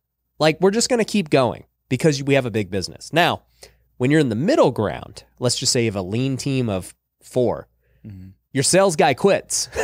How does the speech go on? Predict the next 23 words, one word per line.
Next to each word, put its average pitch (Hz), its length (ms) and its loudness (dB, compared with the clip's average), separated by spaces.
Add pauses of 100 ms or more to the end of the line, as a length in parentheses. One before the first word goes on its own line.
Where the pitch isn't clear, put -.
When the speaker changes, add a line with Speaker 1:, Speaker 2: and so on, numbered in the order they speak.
(160)
Speaker 1:
You 147 120 0
have 120 40 -4
one 165 220 2
sales 160 300 2
guy. 82 320 -2
Speaker 2:
Yeah. 95 340 -8
Speaker 1:
The - 80 0
whole 202 140 4
business 160 420 2
is 113 100 0
in 113 120 -2
chaos 98 440 -4
now 73 200 -14 (320)
<laughs> - 300 -20
because 117 260 0
now 143 340 2
somebody 135 720 0 (460)
who's 123 220 -2
probably 147 260 2
not 135 240 0
good 117 160 0
at 117 140 0
sales 90 500 -4